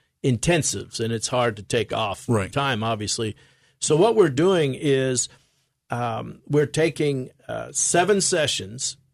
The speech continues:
Speaker 1: six evenings and a Saturday morning, where we're going to present the same material. And it's, it's a Monday, Tuesday, Thursday, Saturday morning, Monday, Tuesday, Thursday. Starting on June seventeenth is the first one.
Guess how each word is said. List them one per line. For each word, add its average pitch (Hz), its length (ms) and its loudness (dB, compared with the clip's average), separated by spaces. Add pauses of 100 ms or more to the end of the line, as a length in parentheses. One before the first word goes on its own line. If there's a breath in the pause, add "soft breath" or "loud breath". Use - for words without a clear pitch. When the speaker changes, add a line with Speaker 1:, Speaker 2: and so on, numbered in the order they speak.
(500)
Speaker 1:
six - 380 0
evenings 151 560 2
and 127 160 -2
a 113 60 -2
Saturday 139 440 0
morning, 131 540 2 (100)
where 131 160 2
we're 120 140 0
going 123 180 0
to 117 80 0
present 123 400 -2
the 104 100 -8
same 139 520 0 (360 soft breath)
material. 123 680 2
And 110 120 0
it's, - 240 -4 (200)
it's 131 160 -4
a 113 80 0
Monday, 135 720 2 (260)
Tuesday, 143 400 0
Thursday, 131 840 2 (500)
Saturday 139 380 2
morning, 127 520 0
Monday, 127 300 0
Tuesday, 117 360 -2
Thursday. 107 680 -2 (180 soft breath)
Starting 143 420 0
on 123 220 -2
June 143 380 0
seventeenth 143 760 2
is 120 160 -2
the 123 80 -4
first 135 340 -2
one. 117 300 -2